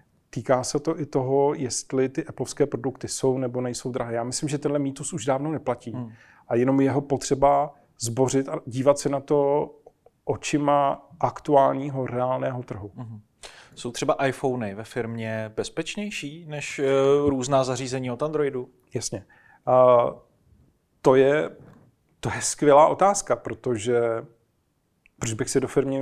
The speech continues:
Speaker 1: měl přece kupovat, eh, iPhone, když je to mobilní telefon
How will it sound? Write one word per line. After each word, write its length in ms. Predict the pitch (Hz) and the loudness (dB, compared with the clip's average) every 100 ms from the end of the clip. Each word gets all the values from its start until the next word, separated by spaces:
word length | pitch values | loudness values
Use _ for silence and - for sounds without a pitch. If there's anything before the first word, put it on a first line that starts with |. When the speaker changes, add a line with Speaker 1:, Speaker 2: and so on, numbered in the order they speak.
| 147 | -6
Speaker 1:
měl 260 | 175 131 123 | -6 -6 -6
přece 280 | - - | -8 -8
kupovat, 540 | 139 123 135 143 143 143 123 123 120 - | -8 -4 2 2 2 -4 -6 -6 -8 -4
eh, 40 | 127 | -4
iPhone, 500 | - 127 117 113 156 _ _ _ _ _ _ _ | -4 -4 -4 -4 -12 _ _ _ _ _ _ _
když 140 | _ - | _ -14
je 60 | |
to 80 | - | -6
mobilní 400 | 120 117 123 139 | -4 -2 -2 -2
telefon 760 | 139 120 113 - 120 117 135 | 0 0 0 -4 -8 -8 -14